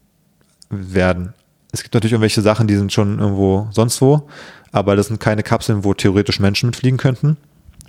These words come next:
Also war es jetzt das erste Raumschiff, was für Menschen gebaut ist, was so weit weg war. Und da gibt's Fotos, wie es um den Mond rumfliegt und man sieht hinterm Mond dann die Erde. Und es sieht so surreal aus, wie der Mond einfach aussieht. Es sieht aus wie so, so ein bisschen wie der Todesstern von,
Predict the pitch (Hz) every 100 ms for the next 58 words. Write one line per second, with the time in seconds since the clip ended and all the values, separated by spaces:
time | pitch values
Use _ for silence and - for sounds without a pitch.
0 | - 98 98 98 101 107 107 - 107 101
1 | - - - _ _ _ _ - 101 98
2 | 101 101 98 98 - 98 98 92 - 110
3 | - 98 92 110 127 143 - - - -
4 | - 110 110 113 - 160 147 143 117 -
5 | 131 135 120 113 151 147 110 - 123 147
6 | - 110 107 107 123 135 120 113 113 107
7 | 107 104 107 123 160 _ - - - _
8 | - - - 120 101 104 95 113 113 117
9 | 95 92 113 - 101 95 120 139 101 98
10 | 101 113 104 101 104 113 - 107 104 104
11 | 110 - - - - - - _ _ _
12 | _ _ _ _ - 113 120 131 107 -
13 | 120 143 - 143 165 - 117 113 110 117